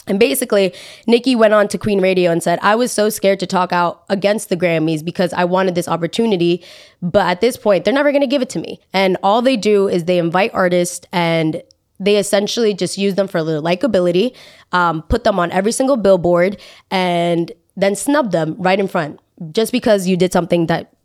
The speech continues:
wasn't nice. And even, which I thought was crazy, I didn't know this until I started Googling this,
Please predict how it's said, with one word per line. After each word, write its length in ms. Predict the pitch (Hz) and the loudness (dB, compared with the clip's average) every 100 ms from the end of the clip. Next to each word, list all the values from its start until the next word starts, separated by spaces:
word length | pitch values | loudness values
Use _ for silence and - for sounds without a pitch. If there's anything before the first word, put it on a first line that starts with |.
| - | -10
wasn't 420 | 170 190 175 175 | -2 0 0 -4
nice. 340 | 170 - 175 | -6 -6 -6
And 140 | - 196 | -6 -2
even, 460 | 226 226 330 349 349 - _ _ _ | 0 0 2 0 -4 -18 _ _ _
which 200 | 196 190 | -4 0
I 80 | 190 | -2
thought 220 | 294 294 | -2 -2
was 120 | 165 | -4
crazy, 540 | - 175 160 151 151 160 | -4 -2 -2 -4 -10 -4
I 140 | 180 | -2
didn't 280 | 185 240 208 | 0 -2 0
know 120 | 175 | 0
this 160 | 165 156 | 0 -2
until 220 | 156 160 | -4 -4
I 80 | 156 | -4
started 240 | 160 151 | -4 -4
Googling 360 | 165 156 156 143 | -4 -2 -2 -4
this, 220 | 139 | -6